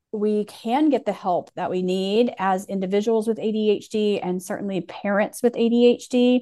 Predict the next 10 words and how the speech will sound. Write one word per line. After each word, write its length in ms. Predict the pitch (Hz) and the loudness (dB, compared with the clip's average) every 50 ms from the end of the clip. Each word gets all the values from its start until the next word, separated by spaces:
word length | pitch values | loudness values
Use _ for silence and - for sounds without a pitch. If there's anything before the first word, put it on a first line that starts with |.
| - | 2
And 160 | - 233 233 247 | 2 2 4 6
furthermore, 540 | 339 370 370 359 339 294 277 269 262 247 | 6 6 6 6 6 8 8 8 6 6
the 140 | 226 208 202 | 4 4 0
schools, 1000 | - - - - - 262 254 254 254 262 262 262 262 262 254 247 240 - - - _ _ _ _ - | -2 -4 -12 -6 0 2 2 2 4 2 2 2 4 4 2 2 0 -6 -14 -18 _ _ _ _ -12
child 420 | - - 226 208 208 220 226 220 | -4 2 4 6 6 6 4 4
psychiatrists, 760 | - 233 214 214 - 220 214 208 214 214 - 220 214 - - | 2 2 0 2 2 2 4 4 4 4 2 0 -2 -2 -2
the, 260 | - 202 196 180 - - | -2 0 2 0 0 -2
the 240 | - 104 127 196 208 | -10 -10 -8 -8 -8
tools 520 | - - - 302 330 330 320 320 285 - | -6 0 4 6 8 8 8 6 4 2
for 180 | - 233 202 | 0 0 2